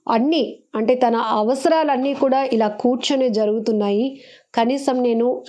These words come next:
కూర్చుండేటట్టు మీకు కనిపిస్తాను కానీ కాళ్ళు తీసి అడుగు మోపలేని పరిస్థితి, ఎందుకంటే పూర్తిగా వెన్నుముక విరిగిపోయింది. ఆటో రూపంలో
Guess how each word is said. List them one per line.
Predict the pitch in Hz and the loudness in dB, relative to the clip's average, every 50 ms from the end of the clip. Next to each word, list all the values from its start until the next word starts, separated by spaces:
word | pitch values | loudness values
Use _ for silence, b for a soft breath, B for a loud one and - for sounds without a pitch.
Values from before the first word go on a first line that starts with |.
| - - | -10 -2
కూర్చుండేటట్టు | - 269 277 311 302 - 339 311 311 294 294 294 294 - 285 262 247 - | 0 2 2 2 0 0 0 0 0 0 0 0 0 0 0 0 2 0
మీకు | 330 330 339 320 320 311 | 0 0 0 0 0 0
కనిపిస్తాను | 302 277 247 233 247 240 285 269 262 - 269 254 247 240 247 | 0 0 0 0 0 -2 -2 -4 -2 -2 -2 -2 0 0 0
కానీ | 233 226 226 233 247 302 320 311 B B B B B B B B B _ - | 0 0 0 0 -2 -2 -4 -6 B B B B B B B B B _ 0
కాళ్ళు | 262 226 220 240 262 269 277 | 0 2 2 2 0 -2 -4
తీసి | 233 240 247 233 226 226 - 262 294 311 - - - 214 | -2 -2 -2 -2 -2 -2 -2 -2 -2 -2 -4 -6 -4 -2
అడుగు | 202 208 220 233 254 254 | 0 0 0 0 0 -2
మోపలేని | 233 220 208 214 214 214 220 214 214 208 202 | -2 -2 -2 -2 0 0 0 0 0 0 -2
పరిస్థితి, | 196 196 202 185 196 190 - 214 - 220 | -2 -2 -2 -2 -4 -4 -6 -4 -2 -2
ఎందుకంటే | 202 208 220 220 233 220 240 277 | -2 -2 0 -2 0 0 0 -2
పూర్తిగా | 277 - 233 240 220 - 233 220 254 | -2 -2 -2 -2 0 0 0 0 0
వెన్నుముక | 226 196 202 202 214 233 240 247 247 | 0 0 -2 0 0 -2 -2 -2 -2
విరిగిపోయింది. | 254 208 208 202 220 214 277 240 - 254 226 208 196 196 190 185 226 269 254 B B B B B B B B | -2 0 0 0 0 -2 -2 -2 -2 -2 -2 0 -2 -2 -2 -2 -2 -4 -6 B B B B B B B B
ఆటో | 202 202 208 233 233 302 277 262 | -2 0 0 0 0 2 2 2
రూపంలో | 226 226 240 247 247 277 262 269 277 262 254 269 262 | 2 2 0 0 0 0 0 2 2 2 0 0 -2